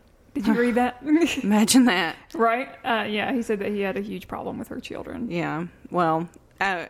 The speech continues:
Speaker 2: after you hear what happens, you'll understand that.
Speaker 1: Yeah.
Speaker 2: So Gertrude goes back to John, and they remarry and have two more children. So that's six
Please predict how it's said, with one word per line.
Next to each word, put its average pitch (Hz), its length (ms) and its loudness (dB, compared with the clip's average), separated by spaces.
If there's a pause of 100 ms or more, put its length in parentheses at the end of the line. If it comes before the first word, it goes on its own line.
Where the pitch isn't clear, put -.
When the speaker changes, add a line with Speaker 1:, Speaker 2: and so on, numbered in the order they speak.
Speaker 2:
after 196 300 -2
you 190 140 -2
hear 175 280 -2
what 165 200 0
happens, 165 480 -2
you'll 165 160 4
understand 160 640 0
that. 160 280 2 (460)
Speaker 1:
Yeah. - 60 -8
Speaker 2:
So 214 240 2
Gertrude 285 460 0
goes 220 260 2
back 190 340 0
to 202 120 -4
John, 180 640 2 (280)
and 190 200 2
they 196 160 2
remarry 196 960 2 (440)
and 190 240 2
have 180 220 2
two 226 260 -4
more 220 300 0
children. 131 760 -4 (800)
So 196 260 2
that's 196 240 -2
six - 480 -2